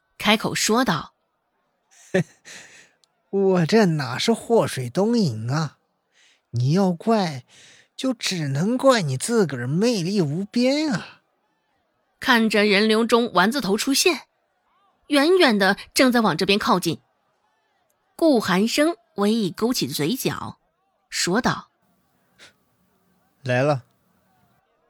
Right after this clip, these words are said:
Speaker 1: 温志安还没有反应过来，这般风马牛不相及的话，哼，是怎么回事啊？跟上顾寒生的思维，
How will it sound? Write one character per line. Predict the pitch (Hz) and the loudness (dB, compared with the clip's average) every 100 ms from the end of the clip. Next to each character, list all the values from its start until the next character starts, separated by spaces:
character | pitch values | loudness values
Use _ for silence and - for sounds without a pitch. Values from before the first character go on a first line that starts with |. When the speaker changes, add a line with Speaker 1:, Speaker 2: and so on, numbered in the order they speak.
| _ | _
Speaker 1:
温 | 302 349 349 | 0 2 4
志 | 302 | 4
安 | 294 330 | 2 2
还 | 349 | 4
没 | 339 | 4
有 | 359 | 4
反 | 440 - - 110 | 0 -2 -4 -4
应 | - | -2
过 | 370 | 0
来， | 165 - _ _ _ _ _ _ _ _ _ _ _ _ _ _ | 0 -4 _ _ _ _ _ _ _ _ _ _ _ _ _ _
这 | - 453 370 | -2 0 2
般 | 311 302 302 | 2 0 0
风 | - 311 | 0 2
马 | 294 196 | 2 2
牛 | 185 247 | 0 -2
不 | 320 269 | -4 -2
相 | 311 320 | -2 -2
及 | 240 | -4
的 | |
话， | - 427 339 180 139 - _ _ _ _ _ _ _ _ _ _ _ | -2 0 0 -2 -8 -16 _ _ _ _ _ _ _ _ _ _ _
哼， | - - - - - | -12 -10 -10 -10 -6
是 | - - | -6 -2
怎 | 180 | -4
么 | |
回 | - 180 | -4 -4
事 | - | -2
啊？ | 220 151 - _ _ _ _ _ _ _ _ _ _ _ _ _ _ _ _ _ _ _ | -2 -4 -12 _ _ _ _ _ _ _ _ _ _ _ _ _ _ _ _ _ _ _
跟 | 320 311 330 | 0 2 2
上 | 262 | 0
顾 | 247 311 | 0 -2
寒 | 214 190 254 | 0 0 0
生 | 339 | 2
的 | 370 | 0
思 | 208 - | 0 -2
维， | 165 147 147 | 0 0 -2